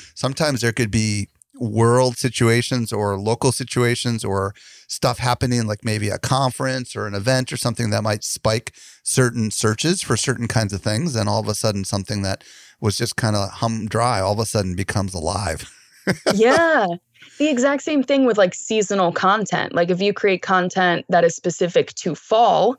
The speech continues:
Speaker 1: Right.
Speaker 2: it could continue to do well every fall.
Speaker 1: That's so cool. Well, I could talk to you forever, Catherine.
Speaker 2: <laughs>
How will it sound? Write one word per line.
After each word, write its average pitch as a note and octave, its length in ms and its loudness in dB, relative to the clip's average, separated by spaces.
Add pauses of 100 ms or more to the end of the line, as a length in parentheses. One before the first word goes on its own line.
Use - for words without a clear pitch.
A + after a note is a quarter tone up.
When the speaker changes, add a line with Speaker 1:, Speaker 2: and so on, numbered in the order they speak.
(140)
Speaker 1:
Right. - 260 2
Speaker 2:
it - 40 2
could - 120 0
continue G#3 400 0
to E3 100 -4
do E3+ 180 0
well F3 260 4 (160)
every D#3 500 2
fall. - 520 -2 (140)
Speaker 1:
That's A2 180 -4
so F#2+ 140 0
cool. F2+ 280 -6 (760)
Well, C3 160 4
I C#3 100 4
could F#3 180 0
talk D3 220 2
to - 80 -4
you B2+ 80 2
forever, A#2 460 2
Catherine. G#2 720 0
Speaker 2:
<laughs> - 40 -20